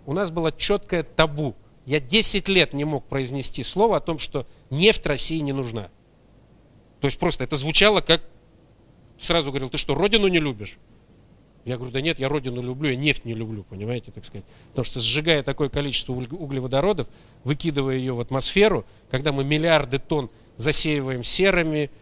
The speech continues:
свинцами и так далее, потом все это в пищу, все это едим, получаем здоровье больных детей там, и так далее, и так далее, я, я не могу сказать, за, почему я это должен любить. За счет того, что кто-то на этом получает прибыль,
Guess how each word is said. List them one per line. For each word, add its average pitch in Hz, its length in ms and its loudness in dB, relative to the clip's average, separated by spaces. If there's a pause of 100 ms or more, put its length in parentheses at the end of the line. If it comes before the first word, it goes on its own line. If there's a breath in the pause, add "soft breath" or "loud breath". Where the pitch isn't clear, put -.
свинцами 156 680 2
и 139 60 0
так 139 180 -2
далее, 139 220 0
потом 131 260 -4
все - 160 -10
это 127 160 -8
в 101 80 -12
пищу, 165 460 -2
все 147 180 -4
это 135 180 -2
едим, 131 400 -2 (320 soft breath)
получаем 135 400 0
здоровье 135 360 -2
больных 135 420 -2
детей 156 380 2
там, 131 180 -4
и 127 60 -6
так 135 180 -4
далее, 127 220 -2
и 113 40 -12
так 139 160 -4
далее, 190 260 0 (260 soft breath)
я, 147 120 -2
я 160 140 -2
не 160 80 -2
могу 160 200 -2
сказать, 180 200 -2
за, 151 120 0
почему - 340 0
я 156 80 2
это 147 160 0
должен 135 320 -2
любить. 139 400 -6 (880)
За 143 100 4
счет - 240 -2
того, 160 220 0
что - 140 2
кто-то 175 340 -2
на 156 80 2
этом 147 180 0
получает 151 460 2
прибыль, 196 420 4